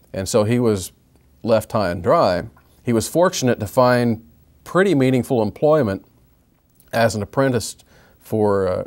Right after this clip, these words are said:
a group of merchants. And he was so prodigious, so self-taught as a child, his intellect and energy just completely drove him to, to improve himself.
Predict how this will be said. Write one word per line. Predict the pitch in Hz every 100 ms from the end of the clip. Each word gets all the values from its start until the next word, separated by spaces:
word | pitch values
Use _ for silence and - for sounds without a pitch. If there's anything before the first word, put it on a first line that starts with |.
| -
a |
group | 107 113
of | 90
merchants. | 107 135 147 95 - - - _ _ _ _ _ _ -
And | 107
he | 107
was | 107 98
so | - 143
prodigious, | 143 127 117 127 117 104 -
so | - 127 135
self-taught | - 131 117 - 127 113 - _ _ _ _ _ _ _ _
as | - 104 92
a |
child, | - 160 151 101 101 - - _ _ -
his | 107 101
intellect | 131 123 127 127
and | 98 95
energy | 143 139 90 98
just | 95 101 -
completely | 107 - 143 - 101 90 92 -
drove | 131 139 139
him | 113 101
to, | - 90
to | - 110
improve | 87 - 151
himself. | 113 90 92 95 -